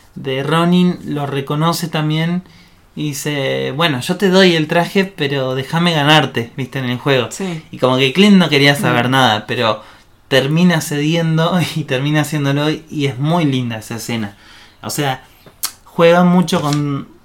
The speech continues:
Speaker 1: Eh, ¿cómo, cómo le dice este hombre? Le dice que sería el día más feliz de su vida si, o el momento más feliz de su vida si le pudiera ganar a un Avenger. Eh, y bueno, me gusta mucho cómo juegan con la emoción de la gente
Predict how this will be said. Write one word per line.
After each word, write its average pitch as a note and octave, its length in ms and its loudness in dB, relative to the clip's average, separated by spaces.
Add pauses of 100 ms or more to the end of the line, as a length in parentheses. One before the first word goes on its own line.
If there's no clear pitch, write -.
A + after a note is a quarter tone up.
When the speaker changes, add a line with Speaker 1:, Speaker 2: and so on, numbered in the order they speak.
(640)
Speaker 1:
Eh, B2+ 840 -8
¿cómo, D#3 480 0
cómo D#3 180 -4
le D3 140 -2
dice C#3+ 220 -4
este C#3+ 220 -8
hombre? D3 260 -2
Le B2+ 100 -2
dice C3 260 -2
que B2+ 80 -8
sería C3 300 0
el C#3 100 4
día C#3 160 2
más C#3+ 200 0
feliz C#3 280 0
de C#3+ 120 2
su C3+ 180 -4
vida C3+ 280 0
si, B2 320 -6
o A2 220 -6
el A2+ 60 -8
momento B2+ 800 -6 (140)
más B2+ 260 -6
feliz C3 240 -2
de B2+ 80 -4
su C3 140 -8
vida B2+ 320 -2 (240)
si - 140 -6
le B2 120 0
pudiera C3 400 2
ganar C3 300 -2
a C#3+ 40 0
un C#3 100 -2
Avenger. D#3+ 640 0 (680)
Eh, B2+ 480 -6 (100)
y C#3+ 100 -4
bueno, C3 300 2
me B2 140 0
gusta C#3 300 0
mucho D#3 520 2
cómo D3+ 300 0
juegan D3 420 -2
con D3 460 -4
la D3 120 -6
emoción C#3 600 0
de C3+ 120 -2
la A#2 180 -2
gente C3+ 640 -2